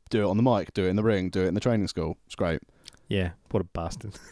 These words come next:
Speaker 2: <laughs> How
Speaker 1: God
Speaker 2: dare he be
Speaker 1: damn
Speaker 2: so
Speaker 1: you,
Speaker 2: good at
Speaker 1: Quack.
Speaker 2: everything. But yeah, if you want some inspiration about how to be good at wrestling, just watch whatever Quack does.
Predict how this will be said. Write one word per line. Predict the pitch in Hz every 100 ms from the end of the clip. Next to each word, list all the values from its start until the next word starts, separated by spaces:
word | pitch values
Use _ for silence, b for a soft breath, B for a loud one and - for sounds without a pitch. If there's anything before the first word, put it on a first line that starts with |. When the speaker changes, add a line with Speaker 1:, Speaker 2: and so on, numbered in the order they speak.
| -
Speaker 2:
<laughs> | - -
How | 135
Speaker 1:
God | 131
Speaker 2:
dare | 160 175
he |
be |
Speaker 1:
damn | 110 147 147
Speaker 2:
so |
Speaker 1:
you, | 143
Speaker 2:
good | 123 139
at |
Speaker 1:
Quack. | 135 135
Speaker 2:
everything. | 143 139 135 139 - - 381 185 B B B B
But | 277
yeah, | 254
if | 233
you | 311
want | 233
some | 233
inspiration | 208 - 156 170 135
about | 131 123
how | 139
to | -
be | 117
good | 147 135
at |
wrestling, | 139 - 214 226 - _ _ -
just | - -
watch | 226
whatever | 190 143
Quack | - 147
does. | - 156 143